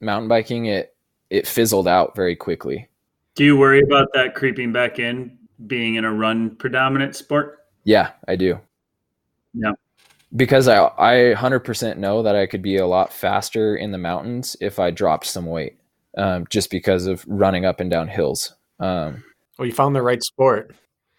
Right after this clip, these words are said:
Speaker 3: Yeah. Yeah, there's, it's a group, it's a sport of people that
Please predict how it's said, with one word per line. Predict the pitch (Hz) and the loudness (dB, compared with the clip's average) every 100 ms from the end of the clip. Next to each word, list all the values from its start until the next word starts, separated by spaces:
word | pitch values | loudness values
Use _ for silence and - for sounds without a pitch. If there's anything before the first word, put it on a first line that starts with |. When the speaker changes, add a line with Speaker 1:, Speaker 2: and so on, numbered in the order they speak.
| _ _ _ _ _ _ _ _ _ _ _ _ - | _ _ _ _ _ _ _ _ _ _ _ _ -8
Speaker 3:
Yeah. | 120 143 - _ _ _ _ _ _ _ _ _ _ _ | -6 -6 -8 _ _ _ _ _ _ _ _ _ _ _
Yeah, | 139 | -2
there's, | 123 123 123 _ _ _ _ _ _ _ _ - | -2 -4 -6 _ _ _ _ _ _ _ _ -8
it's | 131 | -2
a | 143 | 0
group, | 139 143 147 - | 4 4 2 0
it's | 135 | 0
a | 131 | 0
sport | - - 139 156 | -2 2 4 4
of | 139 | 2
people | - 135 160 135 | 0 2 2 4
that | 123 | 2